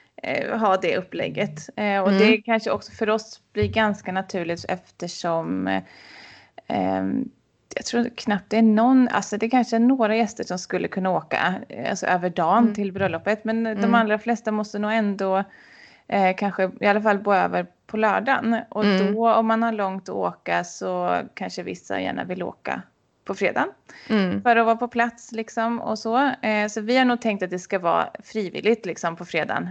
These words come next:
Speaker 1: eh, om man vill komma eller inte då.
Speaker 2: Mm.
Speaker 1: Och för de som vill komma så ska vi ha lite grill och häng och, och sådär. Eh, och jag
Speaker 2: Ja.
Speaker 1: älskar den tanken just för att,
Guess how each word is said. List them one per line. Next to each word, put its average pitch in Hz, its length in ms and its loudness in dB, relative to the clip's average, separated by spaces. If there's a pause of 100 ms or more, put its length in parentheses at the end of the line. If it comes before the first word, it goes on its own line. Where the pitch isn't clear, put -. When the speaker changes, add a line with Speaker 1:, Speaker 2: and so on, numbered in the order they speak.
Speaker 1:
eh, 180 360 -2
om 175 140 0
man 165 140 -2
vill 165 140 -4
komma 175 320 -4
eller - 140 -4
inte - 400 -4 (200)
då. - 260 -2
Speaker 2:
Mm. 196 280 -2
Speaker 1:
Och 190 80 -8
för 190 60 -8
de 190 180 2
som 190 160 -6
vill 214 260 2
komma 185 360 -2
så 175 140 -10
ska 175 180 -6
vi 175 100 -6
ha 190 200 2
lite 185 260 -6
grill 175 380 -10
och 180 100 -4
häng 180 360 -6
och, - 140 -2 (560)
och - 180 -4
sådär. 180 380 0 (140)
Eh, 190 280 0
och 196 160 2
jag 240 480 4 (120)
Speaker 2:
Ja. 214 80 0
Speaker 1:
älskar 196 320 -2
den 180 180 0
tanken 180 320 -4
just 170 220 -8
för 180 80 -10
att, 170 240 -6